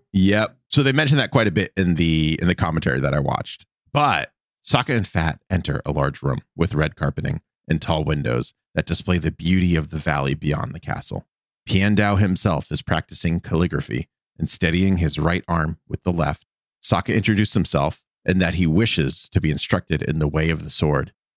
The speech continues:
Piandao notes that Sokka is an unusual name. And Sokka quickly notes that his name is quite common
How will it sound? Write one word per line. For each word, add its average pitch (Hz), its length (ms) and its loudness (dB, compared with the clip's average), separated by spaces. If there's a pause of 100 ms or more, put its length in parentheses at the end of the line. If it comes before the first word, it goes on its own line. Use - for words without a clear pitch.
(180)
Piandao 87 800 2
notes 90 440 2
that 82 180 0
Sokka 95 360 -2
is 98 200 0
an 101 80 2
unusual 110 560 2
name. 113 400 -2 (380)
And 85 100 -4
Sokka 104 340 0
quickly 180 260 2
notes 82 320 2
that - 160 2
his 143 180 2
name 92 180 4
is - 80 0
quite - 260 2
common 90 360 0